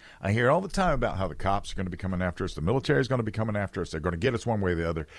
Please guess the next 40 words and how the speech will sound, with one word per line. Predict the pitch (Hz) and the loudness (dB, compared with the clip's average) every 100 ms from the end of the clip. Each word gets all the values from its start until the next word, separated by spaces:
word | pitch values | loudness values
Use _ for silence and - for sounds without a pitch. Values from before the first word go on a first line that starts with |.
| - | -8
They're | 101 | -2
gonna | 107 117 | 0 2
take | 131 95 | 2 2
the | 87 82 - | -2 -8 -2
illegal | 104 123 123 117 | 2 4 4 4
aliens | 117 117 110 87 | 4 4 2 0
and | |
make | 95 104 | 0 0
them | 117 123 | 0 2
military. | 117 113 110 98 | 2 2 2 2
They're | 87 | 2
gonna | 82 | -2
do | 78 92 | -2 0
this, | 123 113 | 2 2
they're | 101 | 0
gonna | 92 | -2
do | 80 92 | 0 4
that. | 117 113 - - - - - | 4 2 -4 -20 -20 -18 0
And | 117 113 107 - - - - - - - - - - - - | 4 4 2 -4 -12 -6 -6 -6 -14 -16 -14 -12 -12 -14 -10
listen, | - 120 180 - - - - - - - - - - - - - | -6 -4 -4 -6 -16 -20 -20 -20 -20 -20 -20 -20 -20 -20 -14 -2
yeah, | 117 78 - - - - | -2 -2 -8 -20 -6 6
all | 131 175 | 8 10
those | 180 165 | 10 10
guns | 165 170 | 6 6
and | 156 | 6
ammo | 143 135 | 8 10
are | 131 | 8
going | 120 117 | 8 4
to | |
be | 101 | 4
given | 110 135 | 6 4
to | 110 | 4
the | 95 | 4
army | 98 113 113 | 6 6 6
of | 110 | 4
illegals | 110 98 87 87 | 4 4 4 2
pouring | - 92 85 | 2 2 2
across | - 80 76 | 0 -2 -2
the | - | -6
border. | 76 50 | -6 -6